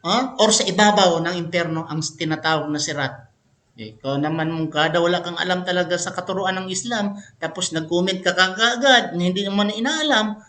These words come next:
At nasulat mismo dyan eh. Ha? Sa pamagitan ng tulay. Ha? Hindi na, na doon sa impyerno nga pinapasok sila sa impyerno ayon sa imong sinasabi. Ay kasinungaling-, kasinungalingan po yan.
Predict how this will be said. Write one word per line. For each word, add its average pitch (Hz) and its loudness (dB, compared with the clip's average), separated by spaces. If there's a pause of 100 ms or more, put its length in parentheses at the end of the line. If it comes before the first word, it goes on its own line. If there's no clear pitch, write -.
(160)
At 180 -2
nasulat 262 4
mismo 226 0
dyan 359 0
eh. 214 2 (320)
Ha? 240 0
Sa - 2
pamagitan 220 4
ng 208 2
tulay. 220 4 (560)
Ha? 214 -2 (240)
Hindi 269 4
na, 240 0 (120)
na 240 6
doon 233 2
sa 240 -2
impyerno 220 2
nga 226 2
pinapasok 233 2
sila 226 0
sa 202 -4
impyerno 196 0
ayon 208 0
sa - -6
imong 202 -2
sinasabi. 185 -2 (240)
Ay 220 -2
kasinungaling-, 233 2
kasinungalingan 214 0
po 185 -4
yan. 226 2